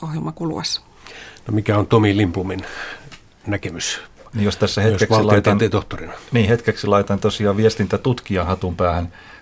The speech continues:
Speaker 3: Tuossa kaksi vuotta sitten tein väitöskirjan muun muassa Yleisradion uuden median strategioista ja vertasin sitä Sanomien ja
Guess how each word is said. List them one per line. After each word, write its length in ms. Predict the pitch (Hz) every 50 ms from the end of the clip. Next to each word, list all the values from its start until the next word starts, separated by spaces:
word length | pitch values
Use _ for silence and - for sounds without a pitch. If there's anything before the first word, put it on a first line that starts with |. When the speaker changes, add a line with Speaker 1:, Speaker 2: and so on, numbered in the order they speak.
| - -
Speaker 3:
Tuossa 260 | - 92 - 104 -
kaksi 320 | - - - 92 - -
vuotta 220 | - 95 - - 90
sitten 320 | 92 92 - - 95 90
tein 180 | - 95 92 92
väitöskirjan 720 | 98 95 92 - 90 - - - 90 87 85 85 82 - - _ - -
muun 180 | 101 98 90
muassa 320 | 90 87 87 85 - 90 92 - - -
Yleisradion 720 | 107 101 98 92 - - - 90 87 90 87 82 82 82 - -
uuden 260 | - 98 90 90 87
median 300 | 87 90 90 92 92 90
strategioista 720 | - - 98 101 101 98 90 87 87 87 87 - - - 87
ja 140 | 87 85 - - - - - - - - - - - -
vertasin 400 | 95 92 90 - 85 82 87 80
sitä 220 | 95 90 - 92
Sanomien 500 | - 95 92 90 90 87 87 85 85 87
ja 160 | 87 85 82